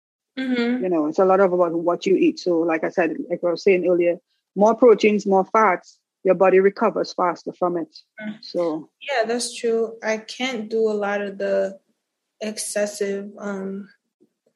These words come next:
Speaker 1: carbs, which has to do with, like, your root vegetables, certain, certain, um, things like corn, potatoes,
Speaker 2: Mm-hmm.
Speaker 1: plantain, stuff that I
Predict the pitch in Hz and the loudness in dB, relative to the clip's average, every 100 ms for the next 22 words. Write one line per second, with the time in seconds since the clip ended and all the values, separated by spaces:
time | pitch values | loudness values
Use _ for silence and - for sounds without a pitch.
0 | _ _ - 214 208 214 214 - - - | _ _ -4 -2 0 -4 -8 -14 -14 -8
1 | 208 202 - - - _ _ 214 214 - | -8 -6 -6 -8 -10 _ _ -4 -4 -6
2 | 196 202 196 196 190 196 190 - _ _ | -4 -2 -2 -4 -6 -6 -6 -12 _ _
3 | _ _ _ _ _ - 226 220 220 214 | _ _ _ _ _ -6 -2 -2 -2 -2
4 | 269 208 214 208 - - 202 190 185 175 | -4 0 0 0 -2 -4 -4 -4 -4 -6
5 | 165 165 - - - - _ _ - 233 | -8 -10 -12 -12 -16 -20 _ _ -6 -4
6 | 202 214 220 214 - - 226 220 214 208 | -2 -2 -4 -4 -8 -6 -4 -4 -4 -4
7 | 208 208 208 202 208 196 185 - - 247 | -4 -4 -4 -4 -4 -6 -10 -12 -8 -2
8 | 226 208 202 196 190 185 190 202 - 233 | 0 0 -2 -4 -4 -6 -10 -8 0 4
9 | 240 214 202 190 190 180 185 185 - 214 | 4 2 0 0 -2 -4 -8 -10 -8 -4
10 | 202 180 185 185 - - - 185 190 - | 0 2 0 -4 -14 -20 -20 -16 -16 -14
11 | - 226 220 214 202 196 202 208 202 202 | -2 0 0 -2 -2 2 2 2 0 -6